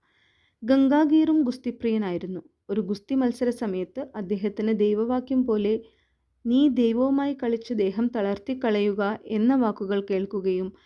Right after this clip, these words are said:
അതോടുകൂടി വിരക്തി വന്നു ചേരുകയും ചെയ്തു. അദ്ദേഹം സംസാരം ഉപേക്ഷിച്ച് ആത്മജ്ഞാനത്തിലേക്ക് ശ്രദ്ധ പതിപ്പിച്ചു. പൂന്താമ്പിക്കടുത്ത് പുഴക്കരയിൽ ഒരു മഠം സ്ഥാപിച്ച് അദ്ദേഹം ശിഷ്യന്മാരോടുകൂടി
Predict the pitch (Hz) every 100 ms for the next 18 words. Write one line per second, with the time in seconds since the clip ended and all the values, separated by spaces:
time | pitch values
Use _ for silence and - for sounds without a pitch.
0 | _ - 226 247 254 269 262 247 220 190
1 | 196 262 240 208 202 208 175 165 175 180
2 | - 180 - _ _ _ _ - 190 190
3 | 190 190 - 180 190 196 202 214 202 196
4 | - 220 - 349 - _ _ - 262 262
5 | 311 320 294 262 254 254 233 233 226 202
6 | 180 202 180 165 - 165 - - _ _
7 | _ _ 262 262 254 269 294 311 294 269
8 | 262 254 254 233 202 226 220 233 220 220
9 | 208 208 208 214 247 226 226 - 349 -
10 | _ _ 240 214 240 226 220 247 247 277
11 | 277 262 262 254 220 214 214